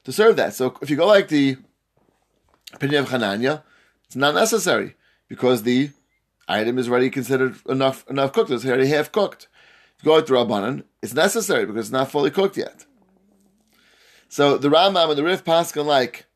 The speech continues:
Hananya. Oh, sorry, like, like the Rab-, um, like the Rabbanan. That Tosfos Paskin Hafsek Tanan of Elisha is Mutter, Afilo in a Grufa Ketuma, which like Hananya.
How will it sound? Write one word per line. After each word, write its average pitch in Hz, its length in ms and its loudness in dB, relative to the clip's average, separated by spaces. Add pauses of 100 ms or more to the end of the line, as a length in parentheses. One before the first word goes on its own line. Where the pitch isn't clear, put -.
(180)
Hananya. 120 560 -4 (720)
Oh, 139 60 -6
sorry, 160 200 4
like, 147 200 0
like 151 140 2
the 151 60 2
Rab-, 135 220 2
um, 131 460 2 (180)
like 120 120 -4
the 143 80 -2
Rabbanan. 117 500 0 (440)
That 127 180 0
Tosfos 214 340 2
Paskin 185 320 0
Hafsek 196 420 2
Tanan 180 300 2
of 151 80 0
Elisha 160 240 -2
is 143 140 -6
Mutter, 247 440 0 (280)
Afilo 185 420 2
in 170 80 2
a 151 60 0
Grufa 160 280 0
Ketuma, 214 480 0 (200)
which 170 180 -2
like 160 120 4
Hananya. 113 420 0